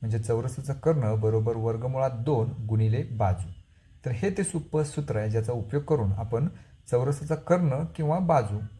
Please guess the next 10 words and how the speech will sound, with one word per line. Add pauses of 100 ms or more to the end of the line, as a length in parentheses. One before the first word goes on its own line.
(120)
दोन्हीपैकी
काही
काढू
शकतो. (480)
म्हणजे
एकतर (100)
या
प्रश्नामध्ये
आपल्याला
चौरसाचा